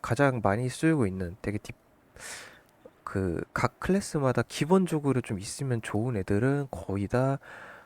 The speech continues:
드랍이 됩니다. 뭐 타이탄 같은 경우 무드고, 세인트, 뭐 파멜의 송곳니, 잿빛 기상, 우루사 피요사, 뭐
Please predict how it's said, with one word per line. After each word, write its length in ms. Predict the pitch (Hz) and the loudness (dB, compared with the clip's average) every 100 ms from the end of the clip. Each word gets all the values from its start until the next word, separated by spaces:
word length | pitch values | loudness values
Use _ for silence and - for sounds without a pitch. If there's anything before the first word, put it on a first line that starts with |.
| - _ _ _ | -20 _ _ _
드랍이 300 | - 110 101 | 2 4 4
됩니다. 440 | - 92 90 - - _ - _ _ _ - | -2 -4 -4 -6 -6 _ -20 _ _ _ -18
뭐 80 | - | -12
타이탄 380 | - 127 - | -8 -2 0
같은 280 | 113 101 - | 0 -2 -4
경우 240 | 95 92 85 | -4 -6 -8
무드고, 500 | 98 101 107 - 90 - - | -8 -4 -2 -2 -4 -6 -20
세인트, 640 | - 117 127 127 - 90 101 _ - - - _ _ | -4 -2 -2 -6 -6 -6 -8 _ -20 -20 -20 _ _
뭐 180 | - - | -18 -16
파멜의 360 | - 127 135 113 | -8 -2 4 4
송곳니, 520 | 104 101 98 87 87 - - | 2 -6 -6 -8 -12 -16 -10
잿빛 320 | - - 101 | -8 -4 -6
기상, 300 | 85 92 87 | -4 -6 -6
우루사 260 | 95 104 101 | -4 -4 -4
피요사, 580 | - 95 87 98 90 - _ - - - - - _ _ _ - - | -8 -8 -8 -8 -12 -14 _ -20 -20 -20 -20 -20 _ _ _ -20 -16
뭐 200 | 170 | -14